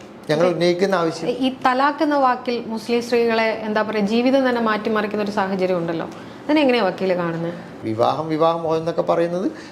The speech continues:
Speaker 1: കൾച്ചറുമായി ബന്ധപ്പെട്ട. തലാഖ് ഒരു ഏകപക്ഷീയമായ സംഗതിയാണ്. പക്ഷെ അത് മുസ്ലിങ്ങൾ അങ്ങനെ ഉപയോഗിക്കുന്നത് കുറവാണ്. ഉപയോഗിക്കുന്നില്ല എന്നല്ല, പക്ഷെ വിദ്യ-,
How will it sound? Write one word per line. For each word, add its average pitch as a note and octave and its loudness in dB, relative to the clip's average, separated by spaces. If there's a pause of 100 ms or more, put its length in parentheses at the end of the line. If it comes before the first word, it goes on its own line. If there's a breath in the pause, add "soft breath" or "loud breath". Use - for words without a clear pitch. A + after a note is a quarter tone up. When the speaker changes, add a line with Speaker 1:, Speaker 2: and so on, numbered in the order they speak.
(140 loud breath)
Speaker 1:
കൾച്ചറുമായി G#3+ 2
ബന്ധപ്പെട്ട. E3+ 2 (100)
തലാഖ് G#3+ 2 (400 loud breath)
ഒരു B3 4 (100)
ഏകപക്ഷീയമായ B3+ 2 (100)
സംഗതിയാണ്. F3 2 (800 loud breath)
പക്ഷെ C#4+ 4 (100)
അത് B3+ 0 (160)
മുസ്ലിങ്ങൾ B3+ 0
അങ്ങനെ B3 2
ഉപയോഗിക്കുന്നത് A#3+ 2
കുറവാണ്. A3+ 4 (100)
ഉപയോഗിക്കുന്നില്ല G3+ 4 (100)
എന്നല്ല, F3 2 (200)
പക്ഷെ A#3 0 (360)
വിദ്യ-, F3+ 0